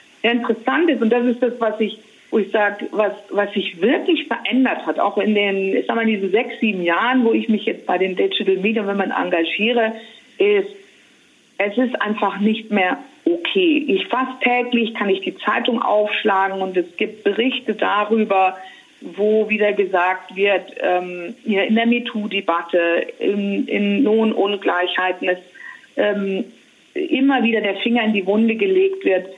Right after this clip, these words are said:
das ist nicht in Ordnung. Und, ähm, wir haben hier eine Ungleichheit und eine Gesellschaft, ja, so entwickelt, wie sie in Deutschland ist, kann sich das eigentlich gar nicht leisten und sollte sich das nicht leisten.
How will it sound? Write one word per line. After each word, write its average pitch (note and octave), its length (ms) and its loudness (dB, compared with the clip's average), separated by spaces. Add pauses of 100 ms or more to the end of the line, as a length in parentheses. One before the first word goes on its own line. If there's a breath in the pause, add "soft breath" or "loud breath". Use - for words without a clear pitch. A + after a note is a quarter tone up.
(260 loud breath)
das G3 200 -4
ist G3+ 180 -6
nicht G3+ 300 -2
in F3+ 120 0
Ordnung. E3 600 0
Und, F#3 500 -4
ähm, F3+ 180 0
wir F#3+ 180 0
haben F#3+ 200 2
hier G3 200 2
eine E3+ 180 0
Ungleichheit F#3+ 880 2 (340 loud breath)
und F#3 160 -2
eine F3+ 280 2
Gesellschaft, G3 760 0 (840)
ja, F#3+ 440 -2
so F#3+ 80 4
entwickelt, A#3+ 540 -2
wie G3 120 0
sie G3 100 2
in F3+ 80 -2
Deutschland F#3+ 460 2
ist, - 200 0 (420 loud breath)
kann F#3+ 160 0
sich G3 140 2
das F3 180 0
eigentlich D3+ 300 -2
gar D3 160 2
nicht D#3 160 2
leisten E3+ 420 0
und D#3+ 140 0
sollte D#3+ 280 2
sich D#3+ 180 -4
das - 140 -10
nicht - 160 -2
leisten. E3 480 0